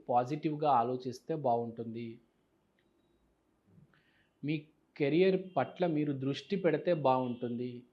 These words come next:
మీ కెరీర్ ప్లాన్స్ మీరు ఎంచుకుంటే చక్కగా ఉంటుంది. ఈ సంవత్సరం నేను ఏం చేయబోతున్నాను, ఈ సంవత్సరం నేను ఏం చేయాలి, ఎందుకంటే సూర్యుడు మకరంలోకి వచ్చాడు కదా,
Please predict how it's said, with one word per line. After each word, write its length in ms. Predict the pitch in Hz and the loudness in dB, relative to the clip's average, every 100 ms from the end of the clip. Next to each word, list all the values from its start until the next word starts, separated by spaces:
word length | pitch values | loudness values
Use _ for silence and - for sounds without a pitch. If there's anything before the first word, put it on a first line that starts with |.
| _ _ _ 135 | _ _ _ -10
మీ 240 | 131 135 | -6 -6
కెరీర్ 640 | 131 135 131 143 165 156 | -6 -2 0 0 0 -2
ప్లాన్స్ 480 | 139 127 127 151 - | -4 -4 -4 -8 -8
మీరు 240 | 127 127 123 | -6 -4 -6
ఎంచుకుంటే 840 | 117 117 - - 120 117 127 156 - | -6 -8 -12 -10 -8 -6 -8 -6 -8
చక్కగా 500 | 110 - 113 120 127 | -10 -8 -6 -4 -4
ఉంటుంది. 920 | 127 113 117 113 110 113 120 113 110 _ _ _ _ _ _ _ _ _ - | -4 -8 -8 -10 -8 -8 -10 -12 -16 _ _ _ _ _ _ _ _ _ -6
ఈ 100 | 143 | -4
సంవత్సరం 540 | 147 143 139 - 170 | -2 -4 -6 -4 -2
నేను 160 | 160 135 | -2 0
ఏం 240 | 135 139 143 | 0 -2 -2
చేయబోతున్నాను, 1000 | 131 131 123 117 120 120 120 120 135 220 - _ _ _ _ 143 | -2 0 -4 -6 -6 -4 -6 -6 -8 -10 -14 _ _ _ _ -10
ఈ 60 | |
సంవత్సరం 540 | 143 147 143 139 156 151 | -4 -2 -2 -2 -4 -2
నేను 140 | 139 | 0
ఏం 280 | 131 131 139 143 | 0 -2 -2 -2
చేయాలి, 540 | 123 120 117 120 170 - _ _ _ _ _ _ - _ _ _ _ _ _ _ _ _ 131 | -2 0 -2 -4 -8 -14 _ _ _ _ _ _ -20 _ _ _ _ _ _ _ _ _ -8
ఎందుకంటే 360 | 127 151 151 | -4 -4 -4
సూర్యుడు 380 | 147 160 160 170 | -6 -4 -2 0
మకరంలోకి 580 | 156 151 160 160 160 156 | -2 -2 -2 0 -2 -2
వచ్చాడు 320 | 156 165 156 | -2 -2 -2
కదా, 360 | 156 151 151 | -4 -6 -10